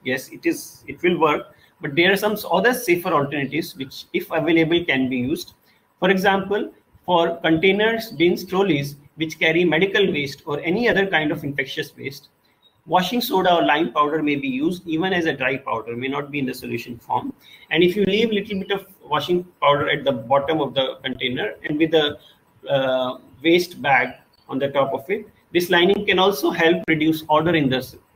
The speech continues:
um, waste bucket or the bin. And intermittently, the bins can be washed with hypochlorite with or hot water solution. Hot water solutions are also quite effective in such situations. Next, we have vehicles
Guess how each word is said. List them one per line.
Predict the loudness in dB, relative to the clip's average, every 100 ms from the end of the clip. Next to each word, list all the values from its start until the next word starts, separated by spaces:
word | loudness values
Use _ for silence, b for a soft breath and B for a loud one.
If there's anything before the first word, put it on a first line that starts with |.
| _ -12
um, | -10 -10 -10 -14 -18 _ _ _ _ -4
waste | -4 -4
bucket | -6 -4 -4 -6 -16 b b b b b _ _ _ _ _ _ _ -6
or | -6
the | -4
bin. | 0 0 0 -8 -16 _ _ _ _ _ _ 0
And | 4
intermittently, | 4 4 4 4 2 2 0
the | 0 2
bins | 0 -2
can | -2 0 2
be | 0 -2
washed | -2 -2 -2 -6
with | -8
hypochlorite | -4 -4 -6 -6 0 0 -2
with | -6 -4
or | 0 0
hot | 2 -2 0
water | -4 -4
solution. | -12 -14 -16 -20 -12 -2
Hot | 0 0
water | -6
solutions | -6 -2 -2 -2 -6
are | -2
also | -2 -2
quite | -4 -4 -6
effective | -12 -16 -14 -16
in | -16
such | -20 -20
situations. | -20 -20 -20 -20 -20 _ -20 _ _ _ _ _ _ _ _ _ -18 B 0
Next, | 2 2 -4 0
we | 2
have | 4 2 4
vehicles | 2 2 2 0 -4